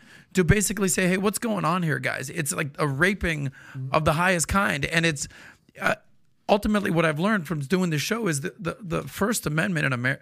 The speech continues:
here in America is the greatest thing we have.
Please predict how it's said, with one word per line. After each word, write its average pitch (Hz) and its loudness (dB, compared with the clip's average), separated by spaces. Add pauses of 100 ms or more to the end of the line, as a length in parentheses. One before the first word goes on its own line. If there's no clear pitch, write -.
here 160 0
in 147 0
America 139 -2 (680)
is 160 2
the 175 4
greatest 175 2
thing 170 0
we 147 6
have. 127 -2